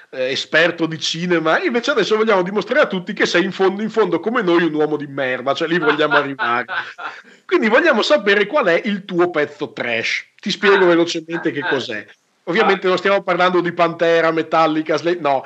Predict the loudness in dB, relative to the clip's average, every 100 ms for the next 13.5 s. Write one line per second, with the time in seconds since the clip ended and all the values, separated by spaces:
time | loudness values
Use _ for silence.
0 | -8 -6 -2 2 2 2 0 -2 -2 -2
1 | -2 -2 -4 0 0 0 -4 _ -2 0
2 | -2 -2 -2 -2 0 2 2 0 -4 -8
3 | -10 -10 -6 -6 -6 -12 -2 -2 0 -2
4 | -2 -2 -2 -2 2 2 2 -4 -8 -6
5 | -6 -8 -8 -10 2 4 4 0 -2 -4
6 | -6 -10 -18 -18 -4 2 4 4 2 -6
7 | -6 -6 -4 -6 -6 -6 -4 -6 -6 0
8 | 0 0 -4 -2 -2 0 0 0 -2 -2
9 | -8 -16 -16 -20 _ _ -2 0 4 2
10 | 2 2 0 0 -2 -4 -6 -6 -8 -8
11 | -6 -2 -2 0 -2 0 2 2 0 2
12 | 0 2 2 2 0 0 0 0 2 0
13 | -2 -8 -6 -6